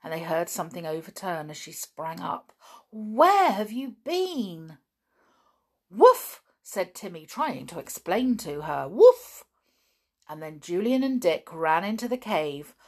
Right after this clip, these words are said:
followed by Martin. Uncle Quentin and George stared in the very greatest as-, amazement. "Julian, Dick,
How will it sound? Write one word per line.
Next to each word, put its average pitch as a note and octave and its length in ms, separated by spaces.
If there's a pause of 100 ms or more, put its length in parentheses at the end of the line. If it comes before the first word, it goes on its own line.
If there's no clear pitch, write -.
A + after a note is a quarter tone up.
(140)
followed F3+ 520
by F#3 100
Martin. G3 720 (420)
Uncle E3+ 280
Quentin F3+ 420
and A3 180
George F3+ 340
stared A3 460
in D4 100
the D#4+ 100
very D#4+ 500
greatest E3 560
as-, - 180 (220)
amazement. D#3 840 (1000)
"Julian, D4 800 (1120)
Dick, F#4+ 640